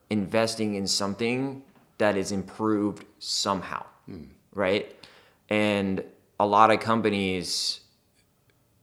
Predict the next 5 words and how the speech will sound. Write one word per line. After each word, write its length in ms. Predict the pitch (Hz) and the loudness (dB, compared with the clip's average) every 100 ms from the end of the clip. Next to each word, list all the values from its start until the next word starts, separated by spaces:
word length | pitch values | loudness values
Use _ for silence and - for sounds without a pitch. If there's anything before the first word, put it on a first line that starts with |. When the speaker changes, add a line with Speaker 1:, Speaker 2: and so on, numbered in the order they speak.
| _ _ - | _ _ -2
Speaker 1:
their 200 | 120 110 | 0 0
philosophy 840 | - 107 104 117 113 101 101 95 | 0 4 6 6 4 -4 -2 -4
is 280 | - 113 95 | 0 -2 -2
exactly 580 | 87 85 104 110 87 85 | -4 0 2 2 -2 -6
that. 280 | 69 - | -8 -10